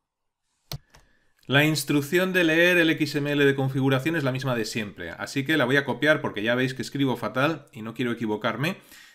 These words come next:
Así que voy a ir a uno de los proyectos que hemos estado creando estos días de atrás. Voy a seleccionar la línea de código de ese proyecto en la que pedimos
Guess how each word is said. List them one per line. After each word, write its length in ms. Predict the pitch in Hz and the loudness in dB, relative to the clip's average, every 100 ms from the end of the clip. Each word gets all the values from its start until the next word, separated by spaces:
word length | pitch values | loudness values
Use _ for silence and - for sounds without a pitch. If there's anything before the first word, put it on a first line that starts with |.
| _ | _
Así 200 | - - | -10 -4
que 120 | 135 143 | 0 2
voy 160 | 143 | 4
a 80 | 139 | 4
ir 100 | 156 | 4
a 80 | 127 | 2
uno 140 | 135 | 2
de 80 | 139 | 0
los 140 | 135 | -2
proyectos 920 | 135 127 139 160 - 143 170 - - _ | -2 -2 0 -2 -2 -2 -2 -10 -16 _
que 120 | - | -2
hemos 200 | 104 117 | -2 -2
estado 520 | 120 107 113 110 110 104 | -8 -2 -2 0 -2 -2
creando 460 | 107 110 113 110 | -2 -2 -2 -2
estos 480 | 107 - 107 104 95 | -4 -4 -6 -6 -8
días 240 | 104 104 | -6 -4
de 100 | 110 | -4
atrás. 560 | 113 156 170 208 - - - - - _ | -4 0 -2 -2 -12 -18 -20 -20 -20 _
Voy 220 | 101 123 | -2 2
a 80 | 139 | 2
seleccionar 840 | 135 123 123 120 147 135 - - _ _ _ _ _ _ _ _ _ | 2 -2 -2 -2 0 0 -2 -12 _ _ _ _ _ _ _ _ _
la 240 | 110 104 | -4 -2
línea 240 | 117 135 135 | 2 2 2
de 120 | 127 | 2
código 440 | 165 147 104 - _ - - - - - _ _ _ _ _ 107 | 2 2 0 -6 _ -14 -14 -16 -20 -20 _ _ _ _ _ -2
de 140 | 113 | -2
ese 180 | 131 139 | 0 -2
proyecto 640 | 127 131 151 147 98 90 - _ _ - | 0 0 0 -2 -10 -10 -16 _ _ -2
en 160 | 143 | 2
la 140 | 139 135 | 2 2
que 80 | |
pedimos 720 | 127 117 147 147 98 - - | 0 2 2 0 -4 -8 -14